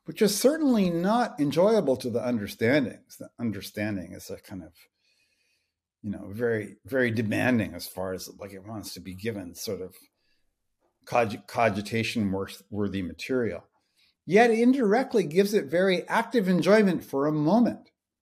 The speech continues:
So he says, "The cause of the lively consultative, convulsive laughter is the influence of the representation upon the body and the reflex effect of this upon the mind." So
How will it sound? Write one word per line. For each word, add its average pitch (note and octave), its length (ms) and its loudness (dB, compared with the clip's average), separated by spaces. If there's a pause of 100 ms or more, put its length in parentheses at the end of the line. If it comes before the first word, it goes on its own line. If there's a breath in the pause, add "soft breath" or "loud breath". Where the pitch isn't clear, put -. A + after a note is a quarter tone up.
(420)
So C#3+ 260 -4
he C#3 60 -2
says, C#3+ 240 -4
"The D3 100 -4
cause B3+ 580 2
of C#3 140 -2
the C3+ 100 4
lively D#3+ 400 2
consultative, C#3 580 -4 (280)
convulsive C3 480 0
laughter B2+ 540 -2
is A2+ 140 -8
the C3 220 -6
influence A#3 560 6
of C3+ 100 -2
the C3 80 -4
representation C#3+ 960 2 (440)
upon C4 560 2
the A#3+ 80 4
body D3+ 760 2 (520)
and D3 160 -2
the D3+ 100 0
reflex D#3 880 0 (320)
effect B2 480 2
of A2+ 200 -10
this A2+ 340 -2 (280)
upon G#2+ 460 -2 (460)
the C3+ 80 -2
mind." E3 420 4
So D#3 420 8